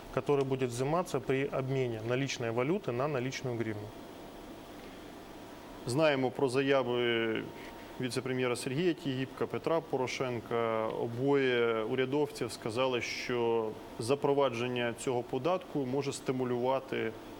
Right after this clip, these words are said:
Speaker 2: тіньовий ринок. Що скажете?
Speaker 1: Э, дело в том, что закон, проект данного закона был доведён достаточно быстро и неожиданно. Поэтому, возможно, некоторые заявления были вызваны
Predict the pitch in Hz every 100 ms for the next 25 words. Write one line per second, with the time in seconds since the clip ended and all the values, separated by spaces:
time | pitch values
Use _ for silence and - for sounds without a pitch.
0 | - 120 120 120 120 113 107 - - -
1 | - - - - - 110 104 - - -
2 | - - 139 135 135 135 147 202 185 -
3 | 202 185 - - - 147 147 143 131 123
4 | 120 117 139 - 185 180 139 139 151 131
5 | 131 131 120 120 123 131 143 131 117 113
6 | 127 127 127 131 135 123 123 131 127 123
7 | - 123 123 143 143 123 123 135 127 127
8 | 131 135 165 156 147 135 - - - -
9 | - - 123 127 135 131 143 135 156 147
10 | 135 143 143 127 123 127 120 131 135 135
11 | 123 117 123 123 127 123 123 123